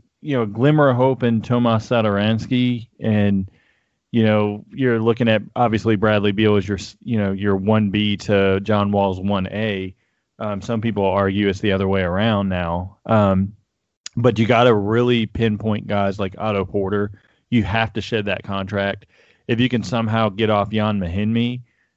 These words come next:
um, try to do that as well. At least get, you know, something back in, in, you know, value for, for Porter that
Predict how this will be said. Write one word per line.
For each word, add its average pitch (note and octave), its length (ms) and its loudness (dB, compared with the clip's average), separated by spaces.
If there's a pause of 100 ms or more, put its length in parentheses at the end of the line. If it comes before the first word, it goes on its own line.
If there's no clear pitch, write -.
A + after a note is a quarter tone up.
(120)
um, F#2+ 320 -4
try A2 200 0
to G#2 60 -2
do G2 200 -4
that G2+ 180 -2
as F2+ 160 -6
well. G2+ 340 -2
At G2+ 180 -4
least B2+ 540 -2
get, A2+ 320 2 (640)
you B2 140 10
know, G2+ 120 2
something A#2 640 0
back G#2 300 0
in, G#2+ 180 -2
in, G2+ 420 -6 (140)
you B2 140 -8
know, G2 340 -6
value G#2 640 0
for, G2 420 -4
for G#2 140 -4
Porter G#2+ 420 -2
that G2 280 -2